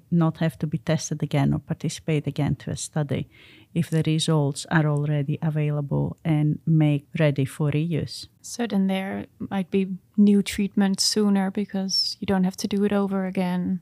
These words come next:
Speaker 1: Exactly. And in that, we save a lot of time and of researchers that, that they don't have to invest as much time redoing research and studies, but we also save a lot of money and resources that is being invested in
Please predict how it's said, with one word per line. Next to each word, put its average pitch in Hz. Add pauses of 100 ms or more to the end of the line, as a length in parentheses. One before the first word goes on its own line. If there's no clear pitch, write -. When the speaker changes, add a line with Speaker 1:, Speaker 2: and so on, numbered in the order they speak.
(120)
Speaker 1:
Exactly. 156 (240)
And 175
in 180
that, 170
we 180
save 170
a 170
lot 180
of -
time 180
and 180
of -
researchers 254
that, - (340)
that 165
they 170
don't 165
have 170
to 175
invest 156
as 180
much 170
time 156 (160)
redoing 170 (180)
research 202
and 196
studies, 185 (440)
but -
we 160
also 180 (140)
save 170
a 175
lot 170
of - (140)
money 170
and 160
resources 160
that 160
is 160
being 170
invested 160
in 160